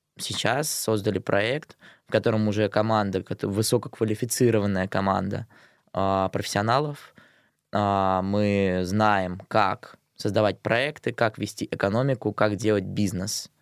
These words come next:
реальный бизнес. И, соответственно, поскольку это технологический стартап, у нас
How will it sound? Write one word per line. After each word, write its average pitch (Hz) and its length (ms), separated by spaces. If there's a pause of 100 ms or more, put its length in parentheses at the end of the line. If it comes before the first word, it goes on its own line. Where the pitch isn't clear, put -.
(180)
реальный 101 460
бизнес. 92 540 (400)
И, 113 280
соответственно, 110 640
поскольку 104 360
это - 120
технологический 101 580
стартап, 110 520 (340)
у 104 60
нас 104 180